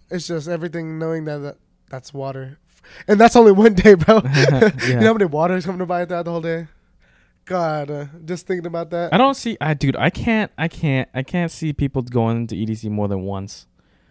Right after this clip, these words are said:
Speaker 1: Uh,
Speaker 2: Or at least myself, sorry. Not people, but I can't see myself going back to E D C more than once.
Speaker 1: s-, I, I can
Speaker 2: For
Speaker 1: see
Speaker 2: that
Speaker 1: that
Speaker 2: year.
Speaker 1: too.
Speaker 2: For that year, at least.
Speaker 1: Understandable.
Speaker 2: It's like, I'll go there,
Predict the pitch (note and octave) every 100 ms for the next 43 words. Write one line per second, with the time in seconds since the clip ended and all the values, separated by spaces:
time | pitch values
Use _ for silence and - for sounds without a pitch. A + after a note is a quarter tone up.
0 | _ _ - _ _ - G#3 G#3+ F3 -
1 | - D#3 F#3 F3 E3 D3 - C3+ G#2+ -
2 | A#2 G2+ G2+ _ B2+ B2+ B2 A2 G2+ G#2
3 | F#2+ _ - C3+ E3+ E3 F#3 E3 C3+ -
4 | C3+ B2 - A#2 A#2 A2 A2 A2 - A2
5 | A2+ G#2+ - G#2+ G#2 G#2 G2 F#2 F#2 F2+
6 | F#2 - - _ _ - - - F3 _
7 | _ _ _ _ _ - E3 F3+ F3 E3+
8 | B2+ B2 A2 A2 G#2 B2+ - A2+ G#2+ G2+
9 | G2 F2 F2 F2+ - _ _ E3+ E3 -
10 | D3+ C#3 B2 C#3 C#3 D#3 D#3 D#3+ E3+ E3+